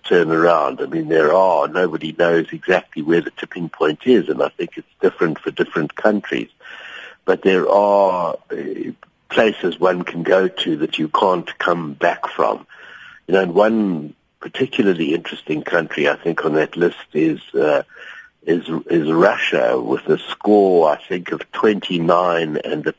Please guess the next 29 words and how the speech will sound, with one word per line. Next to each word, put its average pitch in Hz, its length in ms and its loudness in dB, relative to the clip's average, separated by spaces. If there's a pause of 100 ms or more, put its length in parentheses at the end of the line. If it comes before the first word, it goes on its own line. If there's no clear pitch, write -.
(120)
placing 85 640 -2
of 73 120 0
about 76 260 0
a 76 120 -2 (380)
hundred 98 360 0
and 82 140 -6
thirty-one. 82 640 0
Now, 78 160 0
this - 220 -6
is 87 180 0
not 90 200 2
a 78 260 0 (260)
place 92 320 -2
that - 180 -10
you - 80 -4
can 78 200 -4
come 82 260 -2
back 85 300 0
from. - 400 -4 (560)
And 82 160 -2
I 87 60 0
think 104 300 -4
South 90 200 2
Africans 98 600 -4
need 92 300 -4
to - 80 -4
be 80 200 -4
worried 80 640 0
at 78 260 -4